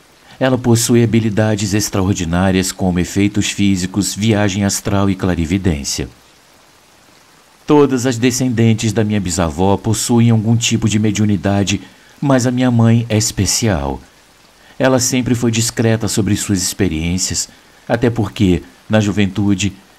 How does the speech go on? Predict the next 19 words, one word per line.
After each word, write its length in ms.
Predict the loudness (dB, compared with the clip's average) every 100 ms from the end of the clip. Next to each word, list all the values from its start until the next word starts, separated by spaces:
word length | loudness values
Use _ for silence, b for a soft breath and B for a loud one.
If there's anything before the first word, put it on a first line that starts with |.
| -2
ela 220 | 0 2
não 140 | 2
acreditava 640 | 0 0 0 2 2 0 0
muito 360 | 0 2 2
nesses 320 | 0 0 -2 -2
fenômenos. 800 | -2 0 0 -2 -4 -6 -8 -10 _ _ _ _ _ _ _ _ _ _ _ _ _ _ 0
Minha 180 | 2
mãe 160 | 4 2
saiu 280 | 4 2 4
de 120 | 2
casa 380 | 0 0 0 2
muito 240 | 2 2
jovem, 580 | 0 2 2 2 0 0
determinada 640 | 0 0 0 0 0 0 0
a 20 |
casar-se 580 | 0 0 0 0 0 -2
com 140 | 0
meu 160 | 0 0
pai. 420 | 0 0 -2